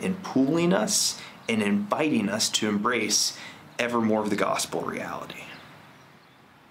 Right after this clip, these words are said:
So this afternoon, there is going to be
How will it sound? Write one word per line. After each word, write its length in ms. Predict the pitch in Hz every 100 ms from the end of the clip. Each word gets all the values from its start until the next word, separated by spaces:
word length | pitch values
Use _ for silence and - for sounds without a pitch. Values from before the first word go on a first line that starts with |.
| - - - - - - - - - - - -
So 140 | -
this 140 | 123 139
afternoon, 500 | 143 - 139 104 87 107 - - - - -
there 240 | 117 127 127
is 180 | 117 113
going 340 | 113 113 110 110
to 60 |
be 360 | - 110 107